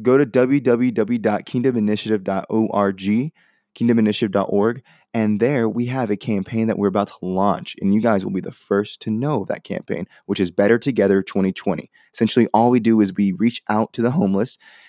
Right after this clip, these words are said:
in the city of Dallas, and we need help fundraising. We need volunteers coming up soon. However, right now, we just need fundraising in order to feed the homeless, in order to feed them, in order to reach out to them and just connect. We wanna build relationships. We wanna love these guys,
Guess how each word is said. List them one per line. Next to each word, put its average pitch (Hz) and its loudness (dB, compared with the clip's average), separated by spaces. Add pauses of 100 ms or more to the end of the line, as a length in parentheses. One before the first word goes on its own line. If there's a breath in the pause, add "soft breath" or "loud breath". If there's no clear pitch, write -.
(140 loud breath)
in 98 2
the 101 2
city 101 -2
of 117 0
Dallas, 104 0 (340 soft breath)
and 101 0
we 120 2
need 139 2
help 117 0
fundraising. 117 2
We 113 2
need 113 2
volunteers 107 0
coming 104 2
up 101 -2
soon. 117 0 (300 soft breath)
However, 110 4
right 110 4
now, 117 4
we 139 0
just 127 -4
need 139 0
fundraising 101 -2 (280 soft breath)
in 107 0
order 104 4 (100)
to - -12
feed 120 0
the 107 2
homeless, 104 0 (200 soft breath)
in 98 -2
order 98 2
to - -18
feed 113 -2
them, 110 2
in 95 0
order 95 0
to 92 -8
reach 104 -4
out 98 -2
to - -16
them 98 0 (280 soft breath)
and 104 2
just 113 -4
connect. 127 -2
We 101 0
wanna 107 6
build 104 6
relationships. 104 0
We 107 0
wanna 101 0
love 104 2
these 113 0
guys, 113 0